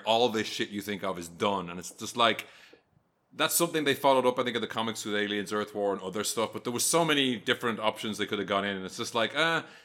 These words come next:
you know, production-wise, we have difficulties having Newt in it, and we don't wanna recast, and we don't wanna have, uh, Michael Biehn, so let's just fucking kill them. And it's like, uh, really?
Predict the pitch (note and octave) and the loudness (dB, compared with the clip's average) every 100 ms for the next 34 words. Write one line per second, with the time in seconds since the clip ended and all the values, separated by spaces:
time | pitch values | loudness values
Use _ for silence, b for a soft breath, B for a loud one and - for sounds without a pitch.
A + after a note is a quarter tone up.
0 | - D#3+ D3 - D#3 F3 - D3+ C#3+ B2+ | -6 0 0 0 -2 -2 -2 0 0 0
1 | B2+ A#2 B2 B2 A2+ B2 A2+ A2+ A2 G#2+ | -2 -2 -2 -2 0 0 2 0 0 -2
2 | A2 G#2+ G#2+ G#2+ G#2+ G#2+ G2+ G2+ G#2 A2+ | 0 0 -2 -2 -4 -4 -6 -6 -4 -4
3 | G#2+ G#2 G#2 G#2 G#2 G#2 - G2 F#2+ F#2+ | -4 -4 -2 0 0 0 -4 -8 -8 -10
4 | b b b b b _ _ A2 A2+ A2+ | b b b b b _ _ -2 0 2
5 | A2 A2 G#2 G2+ G#2 G2+ G2 G2+ G2+ F#2+ | 4 4 4 2 4 2 0 -2 -4 -2
6 | G#2 G2+ - B2 C#3+ F#3+ E3+ A#3 C4 D4+ | -2 -2 -2 -2 -2 -4 -4 -4 -2 0
7 | E4+ A3+ F2 F#2 A2+ A2+ C#3+ C3 C3+ A2+ | 0 -2 -4 -4 -4 -4 -6 -6 -6 -6
8 | G2 - - C#3+ D#3 D#3 | -8 -14 -8 -4 -2 -2